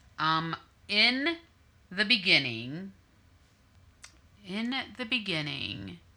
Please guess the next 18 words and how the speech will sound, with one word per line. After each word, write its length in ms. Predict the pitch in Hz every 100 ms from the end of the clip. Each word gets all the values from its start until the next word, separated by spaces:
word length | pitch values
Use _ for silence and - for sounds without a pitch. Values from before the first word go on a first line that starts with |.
| - - _ _ - -
'cause 140 | -
that 120 | -
makes 260 | - 156 -
me 80 | 160
think 280 | - 151 -
of, 460 | - 147 - - - _ -
you 100 | 139
know, 100 | 143
God 280 | - - 151
was 220 | 73 -
in 80 | - 76
the 60 |
beginning. 480 | - 73 71 - - - - _ _ - - _ _ _ _ _ _ _ _ _ _ _ _ _ - _ _ - _ - _ _ _ _ _ _ - _ _ _ -
Hmm. 520 | 175 160 131 101 76 147 _ _ _ _ _ - _ _ _ _ _ _ _ _ -
Self-sufficient. 1400 | - - 165 165 180 - - - - 147 - 76 - - - - _ - _ _ _ _ _ _ _ -
In 220 | 185 208
the 60 | 254
beginning, 760 | 294 233 160 143 135 139 147